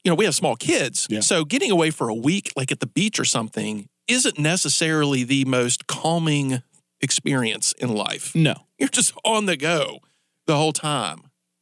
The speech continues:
Speaker 1: And that happened for me when I started having kids.
Speaker 2: Yeah, I mean, well, we,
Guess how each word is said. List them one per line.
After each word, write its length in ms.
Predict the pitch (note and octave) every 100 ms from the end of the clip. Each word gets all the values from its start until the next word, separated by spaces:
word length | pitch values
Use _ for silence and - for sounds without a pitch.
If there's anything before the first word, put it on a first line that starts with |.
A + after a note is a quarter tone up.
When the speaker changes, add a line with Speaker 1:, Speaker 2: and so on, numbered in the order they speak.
| _ -
Speaker 1:
And 100 | F#3+
that 140 | A#3+
happened 260 | F#3 D3+ C3+
for 60 |
me 140 | G3 F#3+
when 100 | C3
I 80 |
started 260 | C#3+ A#2 A2
having 200 | A2+ -
kids. 420 | - F3+ - - - _ - -
Speaker 2:
Yeah, 180 | - A2+
I 80 | A2+
mean, 160 | B2+ B2
well, 140 | C3+
we, 260 | B2 B2+